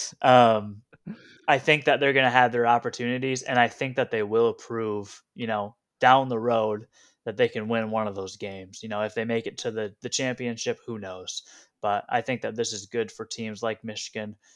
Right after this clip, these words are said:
for teams like Iowa. But like we mentioned earlier, it also could be bad. So with bad comes good. I think Michigan's gonna have their opportunities moving forward,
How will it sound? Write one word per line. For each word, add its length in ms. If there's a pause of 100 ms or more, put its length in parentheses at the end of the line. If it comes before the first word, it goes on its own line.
(120)
for 80
teams 260
like 120
Iowa. 640
But 100
like 160
we 80
mentioned 360
earlier, 380
it 160
also 300
could 220
be 80
bad. 420
So 300
with 340
bad 340
comes 260
good. 340 (360)
I 60
think 220
Michigan's 380
gonna 140
have 220
their 140
opportunities 680
moving 280
forward, 480